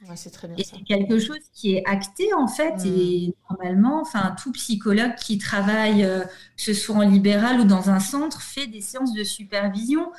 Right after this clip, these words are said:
Speaker 1: Hmm.
Speaker 2: Alors que je trouve que dans notre profession d'orthophoniste, c'est quelque chose qui n'est pas développé encore.
Speaker 1: Non, c'est pas si répandu. Je connais quelques, quelques orthophonistes qui, euh, sont supervisés par, euh, une psychologue régulièrement, euh,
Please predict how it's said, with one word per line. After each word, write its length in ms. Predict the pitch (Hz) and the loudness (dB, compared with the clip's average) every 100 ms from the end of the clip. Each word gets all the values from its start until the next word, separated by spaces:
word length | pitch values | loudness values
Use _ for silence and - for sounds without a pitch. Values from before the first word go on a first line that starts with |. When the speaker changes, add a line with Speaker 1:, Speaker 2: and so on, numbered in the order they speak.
| - - | -18 -20
Speaker 1:
Hmm. 40 | - | -8
Speaker 2:
Alors 340 | 185 196 196 - | 0 2 0 0
que 100 | 220 - - | -4 -4 -12
je 80 | - | -12
trouve 200 | - 240 | -10 -6
que 80 | 226 | 0
dans 160 | 202 247 | 4 4
notre 180 | 262 - | 2 0
profession 520 | 247 - 226 233 262 | -4 -2 -2 2 4
d'orthophoniste, 760 | 220 196 202 196 202 294 - | 2 2 -2 2 4 4 2
c'est 120 | 226 | -2
quelque 360 | 202 175 180 190 | 0 -2 -2 -4
chose 280 | 196 302 - | -2 -6 -8
qui 180 | - 196 | -4 0
n'est 160 | 185 | 0
pas 220 | 175 254 240 | 0 -2 0
développé 640 | 247 214 220 220 294 330 | 2 2 2 0 -2 0
encore. 520 | 247 196 202 190 - - - 180 | 0 2 0 0 -4 -16 -20 -16
Speaker 1:
Non, 100 | 170 | -14
c'est 160 | - - | -14 -12
pas 80 | |
si 180 | 185 - | -12 -10
répandu. 420 | 185 190 185 185 | -10 -8 -8 -8
Je 140 | 202 180 | -8 -8
connais 360 | 175 220 226 | -8 -6 -6
quelques, 680 | 226 180 - 196 196 185 175 | -6 -10 -8 -6 -6 -8 -10
quelques 520 | - 170 - 196 190 | -12 -12 -12 -10 -8
orthophonistes 680 | 196 - 185 196 214 214 185 | -10 -12 -10 -6 -6 -8 -12
qui, 340 | 170 196 190 185 | -14 -12 -10 -8
euh, 140 | 170 | -8
sont 180 | 165 180 | -10 -14
supervisés 560 | 185 180 175 175 190 | -14 -10 -10 -10 -12
par, 220 | 190 175 160 | -10 -10 -12
euh, 100 | 160 - - _ 190 | -14 -20 -20 _ -12
une 140 | 180 | -10
psychologue 640 | 160 - - 196 196 196 180 | -12 -16 -12 -8 -6 -6 -8
régulièrement, 960 | 170 170 196 208 196 202 196 202 196 - - - - | -10 -8 -8 -6 -6 -4 -2 -2 -4 -10 -20 -20 -12
euh, 440 | 185 175 170 170 | -6 -6 -6 -8